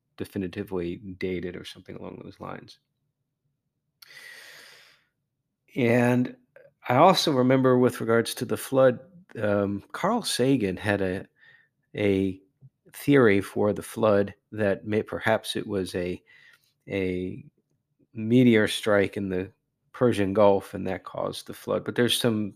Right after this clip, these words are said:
things that don't gel with the biblical story there. For example, not only was there water from above, but there was water that welled up from the deep.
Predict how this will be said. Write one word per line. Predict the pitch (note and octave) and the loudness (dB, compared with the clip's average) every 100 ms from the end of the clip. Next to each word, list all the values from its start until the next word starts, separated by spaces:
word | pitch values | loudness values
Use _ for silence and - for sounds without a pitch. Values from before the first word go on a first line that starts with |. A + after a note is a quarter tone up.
| - | -4
things | A#2+ A2 | -2 -2
that | - G2+ | -2 -2
don't | A2 G#2 - | 0 -2 -2
gel | - G#2+ F#2+ | 2 4 2
with | F#2+ | -2
the | F#2 | -4
biblical | G2+ G2 F2+ | -2 -4 -6
story | F#2+ - F#2+ F#2 | -10 -6 -4 -2
there. | F2+ - | -4 -4
For | G2 F#2+ | -4 -2
example, | G2+ G#2 G2+ G2 - - - - | 0 0 0 -2 -4 -16 -16 -2
not | B2 B2 | 2 4
only | A2+ G#2+ | 4 2
was | G2+ G2 | 2 0
there | G#2+ | -2
water | F#2 F2+ | -2 -4
from | E2+ F#2+ | -6 -10
above, | G2 C3 C3+ C3+ | 0 6 6 6
but | G#2 | 2
there | G#2+ | -2
was | G2+ - | -2 -2
water | F#2+ G2 G2 | -2 0 0
that | G2 D#2+ | -4 -4
welled | F2 F2+ | -8 -8
up | F2+ - | -12 -16
from | - - | -20 -20
the | - | -20
deep. | G2+ A#2+ G2+ | _ 0 0